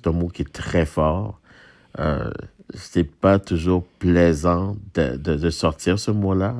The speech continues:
d'adresser le sujet. Mais je suis content que tu le fasses parce que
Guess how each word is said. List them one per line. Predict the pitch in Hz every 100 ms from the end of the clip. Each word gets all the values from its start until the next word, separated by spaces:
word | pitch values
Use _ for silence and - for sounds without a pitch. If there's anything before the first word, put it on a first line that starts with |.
| -
d'adresser | 78 73 78 76 -
le | 90
sujet. | - 104 90 95 117 - _ - - - _ _ _ _ _ _ -
Mais | 98
je |
suis | -
content | 98 113
que | 117
tu | 104
le | 73
fasses | - 87 135 - - - -
parce | 80 -
que | - 80 73 67